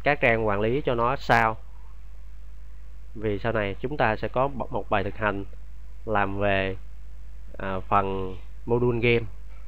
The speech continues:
bên trong website tin tức của chúng ta. Thì tạm thời chúng ta chưa làm mục này. Vậy là chúng ta đã tạo được link cho các mục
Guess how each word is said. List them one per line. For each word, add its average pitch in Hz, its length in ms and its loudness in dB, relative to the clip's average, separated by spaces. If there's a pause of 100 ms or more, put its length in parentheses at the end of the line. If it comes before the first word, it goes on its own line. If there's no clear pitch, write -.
(200)
bên 113 220 2
trong 113 280 2
website 110 540 2 (320)
tin 117 140 -2
tức 143 120 0
của 104 100 -2
chúng 120 140 -4
ta. 110 260 4 (600)
Thì 95 120 -2
tạm 92 260 0
thời 101 240 0
chúng 117 220 -4
ta 107 380 0 (600)
chưa 123 140 4
làm 98 300 2
mục 101 160 -4
này. 98 180 0 (1700)
Vậy 110 140 6
là 107 180 8
chúng 143 180 -4
ta 131 160 6
đã 110 160 6
tạo 104 340 4
được 101 260 2 (840)
link 135 280 4 (520)
cho 117 420 6 (760)
các 143 220 2
mục 101 180 2